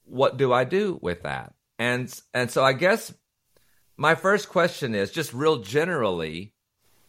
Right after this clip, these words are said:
I mean, do you think that if, if, if a work of art is intrinsically good, should it, I mean,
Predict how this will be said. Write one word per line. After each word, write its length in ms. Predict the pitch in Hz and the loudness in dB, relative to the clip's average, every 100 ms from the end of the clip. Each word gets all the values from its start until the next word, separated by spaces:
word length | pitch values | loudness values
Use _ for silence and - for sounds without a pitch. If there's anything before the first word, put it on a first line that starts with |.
| _ _ - | _ _ -2
I 100 | 131 | 0
mean, 200 | 143 139 | 2 2
do 80 | 139 | 2
you 200 | 160 190 | 2 0
think 460 | 131 175 175 - - | 2 0 0 -4 -12
that 100 | - _ _ _ _ _ _ _ _ _ _ _ _ _ _ _ - | -14 _ _ _ _ _ _ _ _ _ _ _ _ _ _ _ 0
if, 200 | 147 - | 0 2
if, 280 | 151 - 143 | 0 0 -4
if 100 | 131 | 0
a 80 | 135 | 2
work 300 | 135 185 190 | 4 4 4
of 120 | 107 | 4
art 200 | 143 135 | 4 4
is 80 | 131 | -2
intrinsically 760 | 127 120 175 170 143 131 117 | -4 -4 -2 -2 0 -2 -2
good, 560 | 104 90 107 82 60 - _ _ _ _ _ _ _ _ _ _ - | -4 0 2 2 -2 -14 _ _ _ _ _ _ _ _ _ _ -10
should 280 | - 190 | 2 4
it, 240 | 170 151 - _ _ | 6 2 -2 _ _
I 80 | 135 | 0
mean, 300 | 151 143 - | 2 2 -2